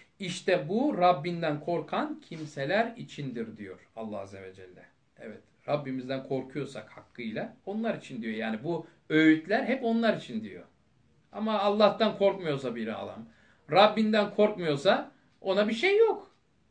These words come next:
İstediği gibi yaşasın. Onlar için diyor zaten bu ayetler diyor yani.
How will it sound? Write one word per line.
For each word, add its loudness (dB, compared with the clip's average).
İstediği 4
gibi 6
yaşasın. 2
Onlar 4
için 4
diyor 8
zaten 6
bu 0
ayetler 4
diyor -2
yani. -4